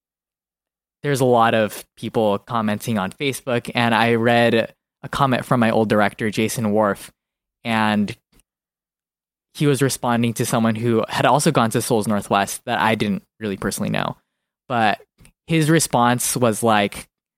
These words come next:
you know, "I'm really sorry you went through that. Is there any, is there any way that I can help you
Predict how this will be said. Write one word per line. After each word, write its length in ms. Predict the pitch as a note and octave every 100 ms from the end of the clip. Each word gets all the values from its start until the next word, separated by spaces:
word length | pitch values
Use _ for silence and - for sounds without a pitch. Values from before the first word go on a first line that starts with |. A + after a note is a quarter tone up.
| _ _
you 100 | C3+
know, 300 | C3 A2+ A2+ -
"I'm 140 | A#2+
really 180 | A#2+ A#2
sorry 280 | A2+ B2+ A2+
you 120 | A2+
went 200 | A2 G#2+
through 200 | - A#2+
that. 340 | A2+ A#2 C#3 - _ _ _ _ _ _ _ _ _
Is 120 | C#3 B2
there 100 | A2
any, 460 | A2 A#2+ A#2+ G#2 - _ _ _ _ -
is 80 | B2+
there 80 |
any 140 | A#2 A#2
way 140 | A2+
that 140 | A2 G#2
I 60 |
can 240 | G2+ A2 G2+
help 280 | G#2+ G#2
you 320 | G#2+ G2+ G2